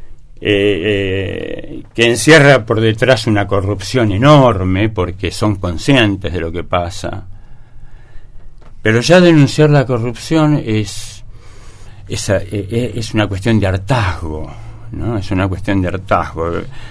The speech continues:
Porque ser consciente de que se hace eso, ser consciente de que el fracking de Vaca Muerta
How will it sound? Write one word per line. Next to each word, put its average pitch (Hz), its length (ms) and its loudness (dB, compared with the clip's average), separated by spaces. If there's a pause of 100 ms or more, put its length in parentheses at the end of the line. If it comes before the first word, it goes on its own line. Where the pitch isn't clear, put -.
(400)
Porque 98 380 0
ser 175 280 2
consciente 127 600 2
de 95 120 -2
que 90 120 -6
se 104 160 -2
hace 90 400 -4
eso, - 200 -8
ser 226 300 4
consciente 110 880 0 (320)
de 113 260 0
que 123 320 0
el 123 160 -2
fracking 185 480 4
de 143 100 6
Vaca 127 260 2
Muerta 92 580 0